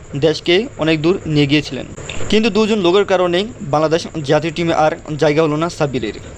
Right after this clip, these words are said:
কখনোই আর দেখা যাচ্ছে না তাকে। তাই তো লাইভে এসে সাব্বির রহমান তার মনের কথা বলে দেন সকলকে। তিনি বলেন,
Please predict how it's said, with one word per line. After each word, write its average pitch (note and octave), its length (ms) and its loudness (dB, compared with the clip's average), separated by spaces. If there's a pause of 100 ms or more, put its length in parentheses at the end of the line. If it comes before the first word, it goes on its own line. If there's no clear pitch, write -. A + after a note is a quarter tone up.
(180)
কখনোই G3 300 2
আর F#3+ 60 4
দেখা F3+ 200 0
যাচ্ছে F3+ 220 2
না F#3 140 0
তাকে। C#3+ 340 -4 (580)
তাই E3 120 4
তো G#3 100 2
লাইভে D#3+ 300 2
এসে F#3 200 2
সাব্বির D3+ 320 2
রহমান D#3 200 2
তার D#3 140 2 (140)
মনের D#3+ 400 0
কথা E3 180 0
বলে D3 180 2
দেন D#3 180 0
সকলকে। C#3 480 -2 (680)
তিনি F#3+ 140 2
বলেন, F#3 340 0